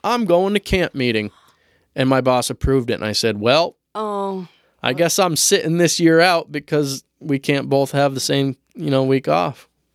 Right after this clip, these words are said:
Speaker 1: And,
Speaker 2: It's meant to be.
Speaker 1: <laughs> yeah, and, uh, you know, it was still good, though, watching it at home.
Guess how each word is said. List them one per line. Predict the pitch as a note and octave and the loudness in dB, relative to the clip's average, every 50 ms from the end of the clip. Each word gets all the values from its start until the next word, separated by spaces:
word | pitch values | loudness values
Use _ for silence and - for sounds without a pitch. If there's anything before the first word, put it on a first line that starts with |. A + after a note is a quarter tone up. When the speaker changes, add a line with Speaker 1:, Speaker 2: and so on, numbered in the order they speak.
| _ _ - | _ _ -10
Speaker 1:
And, | C#3+ C3 C3 C3 B2+ B2 | -6 -4 -2 -2 -2 -2
Speaker 2:
It's | B2+ - - | -4 -4 -4
meant | F3 D3 - | -4 -4 -4
to | G#3+ G#3 | -6 -10
be. | A3+ C4+ D4 C#4+ C4+ C4 C4 _ _ | -18 -16 -14 -12 -12 -14 -14 _ _
Speaker 1:
<laughs> | _ _ _ | _ _ _
yeah, | A#2 A2+ A2+ C3 C3+ B2 G#2 - _ | -4 0 0 2 2 0 -2 -6 _
and, | - A#2 A2+ A2 A2 A2+ | -12 -10 -8 -4 -2 -2
uh, | A2 G#2+ G#2 G2+ G#2 G2+ - | 0 0 0 0 -2 -4 -8
you | A#3 A#3+ | -6 -2
know, | B3 B3+ A3 | 0 2 2
it | G3 | 2
was | F#3 - | 0 0
still | - - E3 C#3 | -2 0 0 -2
good, | G#2+ A2 A2 G#2+ | 0 0 -2 0
though, | A2 A2 G#2+ | 0 0 2
watching | G#2+ A2 A2+ G#2+ - - A#2+ | 2 2 2 2 -2 -4 -6
it | A#2 A2 | -6 -4
at | G#2+ G#2+ G2+ | -4 -4 -4
home. | G#2 A2+ A2+ G#2 G2+ | -2 -2 -2 -2 -4